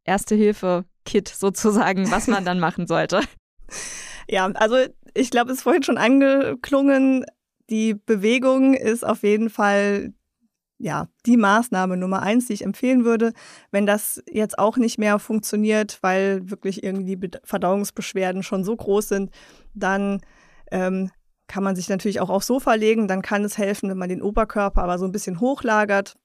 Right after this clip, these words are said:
Speaker 2: dass man nicht noch zusätzlich irgendwie so ein, äh, Sodbrennen beispielsweise verstärkt. Ähm,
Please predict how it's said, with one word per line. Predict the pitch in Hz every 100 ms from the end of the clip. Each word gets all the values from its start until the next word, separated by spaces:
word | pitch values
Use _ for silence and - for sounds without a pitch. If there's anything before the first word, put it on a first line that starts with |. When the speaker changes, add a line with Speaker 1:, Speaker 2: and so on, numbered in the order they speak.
| _
Speaker 2:
dass | - 208
man | 208 208
nicht | 208 226
noch | 208
zusätzlich | - 208 214 - 196
irgendwie | - 202 202
so | 208
ein, | 202 202 202
äh, | 196 196 196
Sodbrennen | 226 247 - 220 208 208
beispielsweise | 202 202 - 180 208 202 202
verstärkt. | - 208 - 214 208 208 - _ _ _ _ _ _
Ähm, | 202 196 190 190